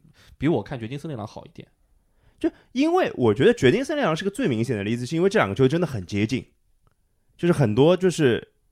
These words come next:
Speaker 2: 需要就是对抗也好，包括，呃，就是两个队的打法是完全不一样的，就是或者是他们要的东西也是不一样的，所以有很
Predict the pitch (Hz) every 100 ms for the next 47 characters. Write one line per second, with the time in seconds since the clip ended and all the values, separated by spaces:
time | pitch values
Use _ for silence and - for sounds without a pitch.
0 | - - - 196 214 175 127 151 147 120
1 | 98 - _ _ _ - - - - -
2 | - _ - 151 175 120 90 - - _
3 | _ _ _ - 156 147 165 120 98 117
4 | 107 101 98 127 120 120 101 98 131 139
5 | 104 135 120 98 101 123 143 127 139 147
6 | 107 - - _ _ _ _ _ - 123
7 | 127 123 135 127 143 147 170 123 127 147
8 | 107 90 92 92 98 90 - - 120 117
9 | 113 107